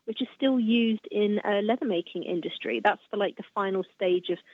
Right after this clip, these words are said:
softening and burnishing the leather to make it waterproof. Um, so they were doing something with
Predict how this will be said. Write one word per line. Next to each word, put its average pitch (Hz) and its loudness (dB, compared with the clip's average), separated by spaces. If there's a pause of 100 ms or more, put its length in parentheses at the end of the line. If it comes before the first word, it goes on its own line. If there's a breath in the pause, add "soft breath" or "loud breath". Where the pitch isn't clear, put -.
(260 soft breath)
softening 190 -2
and 180 -2
burnishing 196 2
the 170 -2
leather 180 0 (100)
to 185 -10
make 175 -6
it - -8
waterproof. - -2 (520 soft breath)
Um, 208 2 (160)
so 220 4 (120)
they 208 0
were 196 4 (100)
doing 254 0 (140)
something 185 -2 (320)
with 208 -4